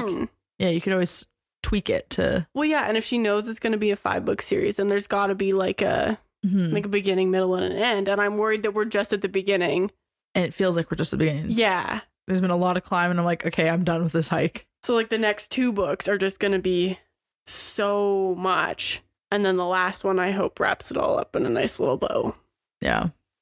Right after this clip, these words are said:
Speaker 1: But we'll see. <laughs>
Speaker 2: Yeah.
Speaker 1: I don't know.
Speaker 2: Yeah, I get where you're coming from. Um,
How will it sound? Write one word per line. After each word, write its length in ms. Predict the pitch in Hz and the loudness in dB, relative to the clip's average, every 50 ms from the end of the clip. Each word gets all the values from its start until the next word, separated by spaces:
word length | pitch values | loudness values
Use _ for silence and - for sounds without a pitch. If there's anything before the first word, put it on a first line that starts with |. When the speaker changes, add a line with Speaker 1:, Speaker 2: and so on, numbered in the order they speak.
| _ _ _ - | _ _ _ -4
Speaker 1:
But 160 | - - 92 | -2 -2 0
we'll 140 | 139 123 208 | 0 -2 -2
see. 260 | - - - - - - - - - _ _ - - | -2 -2 -2 -2 -2 -2 -6 -6 -8 _ _ 0 0
<laughs> 120 | - - - - _ _ - - | 0 0 0 -6 _ _ -6 -4
Speaker 2:
Yeah. 380 | 185 190 180 180 180 175 302 - - _ _ _ _ _ _ _ _ _ _ _ _ _ _ _ - - - - - - - - - | -2 0 0 0 0 -2 -2 -4 -4 _ _ _ _ _ _ _ _ _ _ _ _ _ _ _ -6 -2 -2 0 0 -2 -4 -4 -2
Speaker 1:
I 160 | 202 208 214 | 0 0 0
don't 160 | 214 208 202 | 2 2 0
know. 420 | 196 196 185 180 180 170 170 202 - _ _ - _ - | 0 0 0 0 0 0 -2 -4 -6 _ _ -16 _ -4
Speaker 2:
Yeah, 120 | 220 214 | -2 0
I 40 | 220 | 0
get 100 | 226 269 | 0 0
where 60 | 269 | 0
you're 60 | 262 233 | 2 2
coming 200 | 233 175 180 180 | 0 0 0 0
from. 360 | - 185 175 180 180 180 170 _ - - - _ _ _ _ _ _ _ - | 0 0 2 2 0 -2 -2 _ -18 -20 -20 _ _ _ _ _ _ _ -6
Um, 440 | - 196 196 196 202 202 202 196 - | -2 0 0 0 0 0 -2 -4 -6